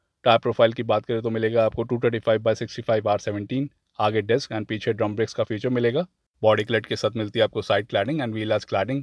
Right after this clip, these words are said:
साइड स्टेप्स ब्लैक फिनिश में। और यहाँ पे आपको स्कॉर्पियो की बैजिंग मिल जाती है सिल्वर प्लस ब्लैक फिनिश के साथ। इसी वेरिएंट के साथ मिलती है आपको पेंटेड साइड क्लैडिंग। अगर आप बेस मॉडल लेते हैं तो मिलेगी आपको ब्लैक फिनिश में। डोर हैंडल्स मिलेंगे आपको बॉडी कलर्ड।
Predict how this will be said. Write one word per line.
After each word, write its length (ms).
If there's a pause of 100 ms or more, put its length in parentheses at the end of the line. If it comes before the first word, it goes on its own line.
साइड 260
स्टेप्स 380 (160)
ब्लैक 200
फिनिश 320
में। 120 (140)
और 80
यहाँ 140
पे 80
आपको 220
स्कॉर्पियो 400
की 100
बैजिंग 340
मिल 120
जाती 240
है 100 (300)
सिल्वर 240
प्लस 300
ब्लैक 160
फिनिश 260
के 120
साथ। 220 (560)
इसी 180
वेरिएंट 300
के 60
साथ 220
मिलती 220
है 60
आपको 220
पेंटेड 400
साइड 180
क्लैडिंग। 360
अगर 180
आप 100
बेस 240
मॉडल 200
लेते 220
हैं 80
तो 120
मिलेगी 300
आपको 220
ब्लैक 280
फिनिश 260
में। 120 (600)
डोर 180
हैंडल्स 320
मिलेंगे 280
आपको 280
बॉडी 220
कलर्ड। 400